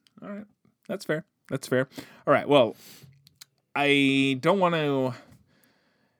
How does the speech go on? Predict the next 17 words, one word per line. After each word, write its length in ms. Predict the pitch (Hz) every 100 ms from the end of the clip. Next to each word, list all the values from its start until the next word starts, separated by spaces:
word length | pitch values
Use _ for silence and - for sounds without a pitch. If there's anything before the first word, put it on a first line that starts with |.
| _
disappoint 520 | 139 127 120 131 127
you, 140 | 71 104
Shoff, 520 | - 107 98 104 101 _
but 520 | 139 135 117 101 - - _ _ _ _ -
after 320 | 143 - 139
the 120 | 127
story 340 | - 139 117
broke, 400 | 107 120 120 110
not, 480 | 120 117 123 120 - -
uh, 180 | 117 101 -
too 360 | - 165 147
soon 300 | 135 - 139
after, 760 | 123 139 175 - 127 123 123 107
Chris 280 | - 135 131
Evans 400 | 135 156 208 147
chimed 500 | - - 139 127 123
in, 480 | 117 117 113 117 120